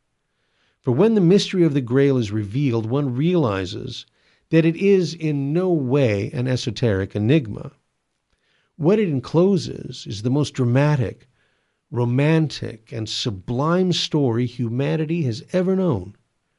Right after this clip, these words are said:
the story of the Word made man and Eucharist. And so here ends the quest that we've, we've found the true Grail.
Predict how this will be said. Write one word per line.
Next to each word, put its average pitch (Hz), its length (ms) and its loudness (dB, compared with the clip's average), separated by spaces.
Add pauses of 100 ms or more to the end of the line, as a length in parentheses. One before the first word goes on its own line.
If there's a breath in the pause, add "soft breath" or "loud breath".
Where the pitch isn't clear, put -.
(480)
the - 80 -10
story 139 560 2
of 104 180 -8
the 110 80 -2
Word 127 540 0
made 120 340 -2
man 92 460 -4 (920)
and 104 360 -2
Eucharist. 95 640 -10 (1700)
And 131 120 -2
so 156 160 4
here 151 240 4
ends 147 200 2
the 131 80 -2
quest 131 460 0
that 113 160 -2
we've, 120 380 -6
we've 131 240 -4
found 170 320 2
the 113 60 0
true 120 240 -2
Grail. 123 420 -4